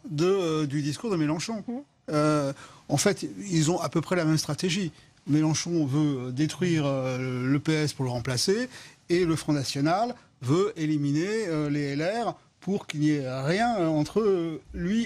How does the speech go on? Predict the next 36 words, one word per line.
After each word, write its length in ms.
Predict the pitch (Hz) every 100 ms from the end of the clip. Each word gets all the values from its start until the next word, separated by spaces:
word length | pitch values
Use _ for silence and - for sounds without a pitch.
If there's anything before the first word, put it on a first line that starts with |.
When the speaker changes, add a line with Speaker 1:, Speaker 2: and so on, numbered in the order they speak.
| 226
Speaker 1:
et 680 | 185 185 170 160 156 151 147
le 80 | 147
Front 160 | 170
National 420 | 160 - 190 214 - -
et 120 | 180
Macron. 340 | 170 - 147 - -
Et 60 | 127
d'une 120 | 131
certaine 300 | 127 147 139
manière, 300 | 135 143 156
ça 140 | - 131
arrange 220 | 127 -
Macron. 300 | 170 240 185 - - 170 -
Euh, 140 | 151
ça 160 | 151 151
permet 420 | 165 156 143 151
d'élargir, 680 | 143 147 143 131 147 180 285 - - _
euh, 140 | 147 139
forcément 420 | - - 147 170
sa 140 | -
majorité. 480 | 151 147 170 185 156 - - - -
Speaker 2:
Alors 160 | 254 262
je 40 |
voudrais 140 | 277
qu'on 100 | 320
revienne 220 | 220 226 262
quand 80 |
même 100 | 233
sur 140 | 233 220
cette 180 | - 202
journée, 280 | 233 339 381
puisqu'on 240 | 208 220
attendait 300 | 208 240 285
depuis 200 | 226 -
ce 160 | - 285
matin, 300 | 285 277